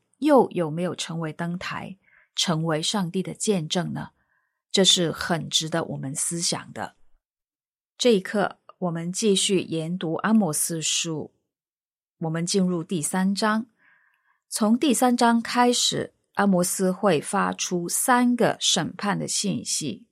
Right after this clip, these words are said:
三章一节到十五节这个段落是阿摩斯书三个审判信息的第一个，内容主要是告诉上帝的子民，审判必定会来临。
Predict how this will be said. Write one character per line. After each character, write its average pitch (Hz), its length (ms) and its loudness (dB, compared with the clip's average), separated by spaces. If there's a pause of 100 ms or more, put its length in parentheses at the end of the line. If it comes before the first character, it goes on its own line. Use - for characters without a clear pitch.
(560)
三 254 320 2
章 247 280 4
一 269 120 0
节 175 300 2
到 202 200 4
十 180 340 0
五 196 180 -2
节 139 320 -4
这 285 200 -2
个 214 120 0
段 165 300 0
落 165 300 -2 (380)
是 - 220 -2
阿 196 180 4
摩 185 180 6
斯 185 220 0
书 180 400 0
三 254 520 2
个 165 260 4
审 - 280 0
判 190 280 -2
信 214 340 2
息 196 240 -2
的 156 160 0
第 285 220 0 (100)
一 139 160 -4
个， - 320 0 (760)
内 247 220 8
容 170 460 4
主 170 220 0
要 165 180 4
是 175 200 0
告 185 260 4
诉 175 320 0
上 240 320 4
帝 208 100 -2
的 170 100 2
子 151 280 -2
民， 151 360 -6 (340)
审 - 400 0
判 185 380 -4
必 196 220 0
定 175 240 2
会 165 300 0
来 117 220 -6
临。 131 300 -6